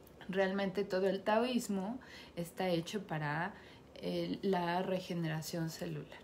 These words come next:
¿ok? Y para que conserves tu longevi-, tu salud y seas longevo y tu longevidad sea como muy, muy buena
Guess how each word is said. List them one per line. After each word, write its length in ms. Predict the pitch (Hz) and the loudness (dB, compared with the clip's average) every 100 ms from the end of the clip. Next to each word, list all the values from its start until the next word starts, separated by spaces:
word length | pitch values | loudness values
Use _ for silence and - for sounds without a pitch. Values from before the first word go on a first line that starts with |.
| - - - - - - | -18 -20 -20 -20 -20 -16
¿ok? 340 | - 175 220 240 - - - - | -8 -4 -4 -6 -14 -16 -16 -6
Y 140 | 196 | -4
para 300 | - 196 196 | 2 4 4
que 160 | 214 208 | 2 2
conserves 840 | 202 196 - 185 170 180 233 - - - - - | 2 2 0 0 2 2 0 -6 -16 -20 -20 -10
tu 240 | - 185 196 | -4 0 2
longevi-, 560 | 202 214 214 226 220 185 - | 4 4 2 0 -2 -2 0
tu 260 | 220 233 | 2 2
salud 460 | 240 254 254 226 311 - - | 2 2 4 4 2 -4 -6
y 80 | 202 | -4
seas 400 | - 202 185 185 | 0 2 2 2
longevo 420 | 202 202 - 247 | 0 0 0 2
y 60 | 190 | 2
tu 160 | 190 | 4
longevidad 600 | 185 175 180 196 175 180 | 4 2 2 0 2 0
sea 440 | 180 - 185 170 - | -2 -4 -2 -2 -4
como 400 | 196 165 156 - - - | -4 -2 -2 -4 -12 -10
muy, 220 | 190 190 190 | -4 -2 0
muy 240 | 185 175 | 0 0
buena 400 | 165 160 151 156 | 0 -2 -4 -6